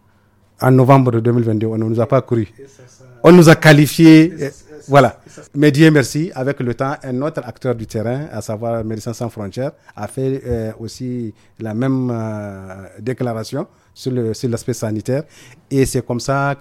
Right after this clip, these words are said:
que les autorités nationales ont pris à bras le corps la question en organisant la première mission de la région, ensuite une mission ministérielle,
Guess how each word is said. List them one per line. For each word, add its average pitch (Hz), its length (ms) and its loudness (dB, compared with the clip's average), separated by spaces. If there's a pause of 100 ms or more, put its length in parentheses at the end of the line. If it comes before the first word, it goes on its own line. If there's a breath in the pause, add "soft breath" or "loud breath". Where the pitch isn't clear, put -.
que 135 360 0 (240 soft breath)
les 117 360 -2
autorités 135 680 2
nationales 120 800 -2 (380 soft breath)
ont 135 160 -2
pris 127 200 -6
à 120 80 -6
bras 120 200 -4
le 113 120 -6
corps 113 140 -8
la 104 120 -8
question 110 360 -14
en 110 100 -12
organisant 110 360 -8
la 110 140 -8
première 113 260 -8
mission 110 320 -8
de 104 100 -6
la 95 180 -8
région, 123 420 -2 (200 soft breath)
ensuite 120 320 -12
une 127 100 -4
mission 117 360 -4
ministérielle, 123 640 -4